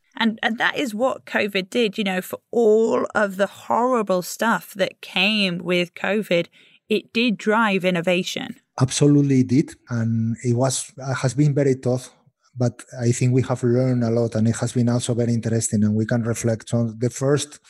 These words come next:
Speaker 2: issue that we had was to keep the world turning. Also, it has been a, a challenge for the hospitals. The first reaction when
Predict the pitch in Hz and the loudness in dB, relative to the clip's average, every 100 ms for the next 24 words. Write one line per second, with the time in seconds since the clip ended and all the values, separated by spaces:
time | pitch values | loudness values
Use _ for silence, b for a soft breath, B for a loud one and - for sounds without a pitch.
0 | b 135 131 147 127 120 120 120 123 131 | b 0 2 0 2 0 0 -2 -2 -2
1 | 131 120 - 120 - 120 110 120 117 113 | -2 -4 -4 -10 -2 0 0 0 0 2
2 | 117 117 110 _ - 131 135 107 98 _ | 2 2 -2 _ -2 0 0 -2 -4 _
3 | _ - 139 - 160 - 131 131 131 127 | _ -2 0 2 2 2 -2 0 2 0
4 | 127 - 127 123 - 127 - 127 131 - | -4 -2 0 0 -4 -4 0 0 0 -2
5 | 123 120 - 127 - 120 113 101 - - | 0 0 0 -2 -2 -4 -2 -6 -6 0
6 | 127 127 139 139 156 147 - 160 147 120 | 0 2 -2 0 0 0 -2 -2 0 0
7 | 120 | -2